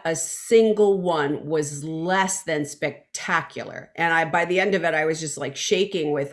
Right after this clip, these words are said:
all this, like, um, you know, inspiration and, uh, hope for the world,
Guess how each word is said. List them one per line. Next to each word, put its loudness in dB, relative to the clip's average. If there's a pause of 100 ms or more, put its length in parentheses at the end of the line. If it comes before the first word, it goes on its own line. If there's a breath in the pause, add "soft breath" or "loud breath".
all 0
this, -2
like, -2 (460 loud breath)
um, 2
you 4
know, 4
inspiration 2
and, 0
uh, -2
hope 4
for 0
the 0
world, -2